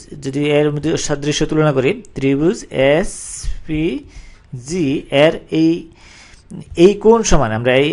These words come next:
একটু আগে প্রমাণ করলাম যেটা এসপিজি কোণ সমান কোণ ওএজি কোণ। এই কোণ আমরা লিখি, কোণ এই এস, কোণ আমরা যদি লিখি যে কোণ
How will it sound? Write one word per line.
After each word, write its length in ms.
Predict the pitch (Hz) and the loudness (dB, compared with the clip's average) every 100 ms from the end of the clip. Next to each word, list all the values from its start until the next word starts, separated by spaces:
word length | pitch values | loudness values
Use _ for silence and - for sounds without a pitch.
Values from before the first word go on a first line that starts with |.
| 160 | -2
একটু 140 | - 160 | 0 0
আগে 100 | 156 | 2
প্রমাণ 180 | 160 156 151 | 4 2 2
করলাম 180 | 147 139 | 0 0
যেটা 140 | 127 156 151 | 0 0 2
এসপিজি 420 | 151 - 180 165 170 | 2 4 2 2 0
কোণ 100 | 180 180 | 0 2
সমান 200 | 196 285 262 202 | 0 0 -8 -4
কোণ 120 | 175 190 175 | -4 -2 2
ওএজি 840 | 175 202 - - 156 156 165 160 208 | 6 4 2 -2 2 4 4 0 -2
কোণ। 140 | 147 104 - - 135 | -2 -4 -8 -12 -12
এই 60 | 135 - | -12 -6
কোণ 300 | 156 135 151 208 | -2 0 -2 -6
আমরা 160 | 117 117 120 117 | -10 -10 -10 -10
লিখি, 240 | 120 147 254 - - - - _ - - - _ - - | -8 -8 -10 -14 -20 -20 -20 _ -20 -20 -20 _ -12 -2
কোণ 260 | 143 147 165 160 | 0 0 -2 -4
এই 60 | 160 - 147 151 | -6 -4 -2 0
এস, 140 | 170 - - - - - - - - - - - - - - - - - | 0 -6 -10 -12 -14 -16 -14 -4 -4 -4 -8 -6 -6 -4 -8 -8 -12 -6
কোণ 420 | 139 135 135 135 139 | -2 0 0 -2 -4
আমরা 140 | 131 135 | -4 -4
যদি 120 | 135 135 | -4 -4
লিখি 160 | 131 165 156 | -4 -6 -6
যে 60 | 175 - | -8 -8
কোণ 200 | 151 | -8